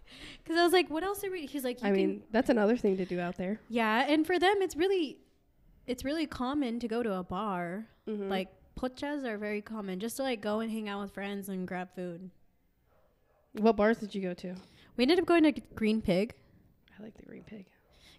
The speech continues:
Speaker 1: Yeah, it was pretty nice.
Speaker 2: And quarters, you said?
Speaker 1: Yeah, I went to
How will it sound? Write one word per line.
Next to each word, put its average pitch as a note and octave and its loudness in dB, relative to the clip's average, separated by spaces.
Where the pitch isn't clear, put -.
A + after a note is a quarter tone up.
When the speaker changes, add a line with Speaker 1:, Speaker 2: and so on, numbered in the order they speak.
Speaker 1:
Yeah, G4+ 4
it - 6
was G4 2
pretty D#4+ 2
nice. F#3 -2
Speaker 2:
And G#3+ 0
quarters, G#3+ 2
you A3+ -2
said? A#3+ -2
Speaker 1:
Yeah, B3+ 10
I A#3 8
went C#4 2
to C#4+ 2